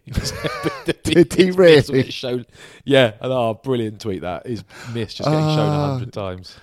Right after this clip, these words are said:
Speaker 2: Put it to rest now.
Speaker 1: It's great, isn't it?
Speaker 2: Yeah. Um, poor Ben Healy. He's a new Martin
Speaker 1: Oh.
Speaker 2: Williams. Same colour hair, that's all I'm saying.
Speaker 1: Mm.
Speaker 2: Mm. Is it in the genes?
Speaker 1: Yeah, poor bloke.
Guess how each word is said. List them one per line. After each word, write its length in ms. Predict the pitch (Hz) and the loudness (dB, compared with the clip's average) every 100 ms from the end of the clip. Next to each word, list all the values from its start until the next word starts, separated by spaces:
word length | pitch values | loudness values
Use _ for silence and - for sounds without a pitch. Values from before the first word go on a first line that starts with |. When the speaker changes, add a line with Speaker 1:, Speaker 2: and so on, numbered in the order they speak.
| _ - | _ -12
Speaker 2:
Put 140 | - 147 | 0 2
it 80 | 131 | 2
to 100 | 139 | 2
rest 300 | 143 139 - | 0 -2 -6
now. 380 | 127 131 127 _ _ _ _ _ _ _ _ _ _ - | -6 -6 -8 _ _ _ _ _ _ _ _ _ _ -20
Speaker 1:
It's 100 | - | -16
great, 180 | 73 73 | -12 -12
isn't 80 | 78 | -12
it? 120 | 71 _ - | -16 _ -6
Speaker 2:
Yeah. 300 | 98 90 85 - _ - | -2 0 -2 -6 _ -10
Um, 420 | 90 92 92 92 - | -6 -6 -8 -10 -6
poor 160 | 120 | -4
Ben 200 | 104 87 | -4 -6
Healy. 380 | 80 85 87 92 _ _ _ _ _ _ - | -8 -10 -10 -12 _ _ _ _ _ _ -20
He's 160 | 95 | -16
a 40 | 92 | -12
new 100 | 90 | -8
Martin 220 | 90 85 | -6 -4
Speaker 1:
Oh. 40 | |
Speaker 2:
Williams. 420 | 98 98 87 - - _ _ _ _ | -4 -4 -8 -14 -20 _ _ _ _
Same 280 | - 127 120 | -6 -6 -4
colour 220 | 110 98 | -2 -2
hair, 240 | 101 95 | 0 0
that's 200 | 113 - | -2 -8
all 140 | 104 95 | -4 -4
I'm 80 | 87 | -4
saying. 320 | 90 90 95 _ _ _ _ _ _ _ _ _ _ - | -6 -6 -8 _ _ _ _ _ _ _ _ _ _ -18
Speaker 1:
Mm. 260 | 78 76 76 _ _ _ | -16 -16 -20 _ _ _
Speaker 2:
Mm. 300 | 85 85 80 73 _ _ _ _ | -14 -12 -14 -16 _ _ _ _
Is 100 | 80 | -14
it 60 | 78 | -10
in 60 | 95 | -8
the 40 | |
genes? 180 | 82 95 | -4 -2
Speaker 1:
Yeah, 160 | 107 101 - | -2 -4 -6
poor 160 | 98 | -8
bloke. 240 | 87 87 | -6 -8